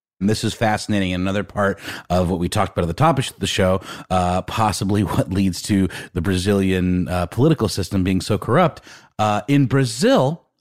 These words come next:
a congressperson can only be preventatively arrested to avoid the destruction of evidence, for example, um, if caught in the act.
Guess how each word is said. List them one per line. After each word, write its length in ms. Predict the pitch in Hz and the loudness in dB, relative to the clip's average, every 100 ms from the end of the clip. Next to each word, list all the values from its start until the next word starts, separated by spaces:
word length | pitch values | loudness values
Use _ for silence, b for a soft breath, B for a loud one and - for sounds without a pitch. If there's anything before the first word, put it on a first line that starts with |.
| - | -4
a 60 | |
congressperson 960 | - 196 226 226 175 - 123 - 160 170 B B - | 0 2 4 2 0 0 -2 0 0 0 B B -4
can 160 | 160 | 0
only 340 | 156 180 190 175 | 2 4 4 4
be 340 | 135 170 151 B - | 2 2 2 B -12
preventatively 1200 | - 160 147 127 185 202 175 - 135 110 120 110 | 0 4 4 4 2 2 0 2 0 2 2 2
arrested 720 | 107 107 107 95 - 95 92 113 B _ | 2 2 0 -2 -4 -2 -2 -4 B _
to 220 | - 143 | 2 4
avoid 420 | 135 113 147 170 | 4 2 2 2
the 80 | 151 | 2
destruction 540 | 135 - 151 139 - 120 | -2 0 -2 0 0 0
of 60 | |
evidence, 460 | 104 123 117 98 - | 2 2 2 -2 -4
for 140 | 104 | -2
example, 540 | 92 82 90 - 73 B B B | -2 -2 -4 -6 -10 B B B
um, 240 | - 92 95 - | -2 0 0 0
if 320 | 117 127 - | 0 0 -6
caught 460 | - 101 98 101 - - | -4 0 0 0 -6 -6
in 200 | 98 95 | -4 -2
the 160 | 98 - | -4 0
act. 540 | 123 117 - - - | 0 0 -4 -10 -12